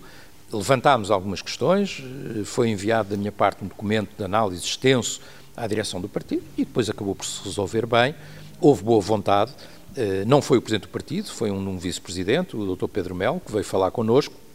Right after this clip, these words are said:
e eu devo dizer que, eh, não acho que tenha havido, até houve uma notícia que dizia que houve algum recuo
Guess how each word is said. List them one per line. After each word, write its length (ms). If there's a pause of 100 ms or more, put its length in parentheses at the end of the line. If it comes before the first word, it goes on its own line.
(600)
e 60
eu 80
devo 240
dizer 320
que, 300 (380)
eh, 460 (480)
não 240
acho 160
que 60
tenha 220
havido, 380
até 280
houve 160
uma 100
notícia 340
que 60
dizia 140
que 80
houve 100
algum 200
recuo 480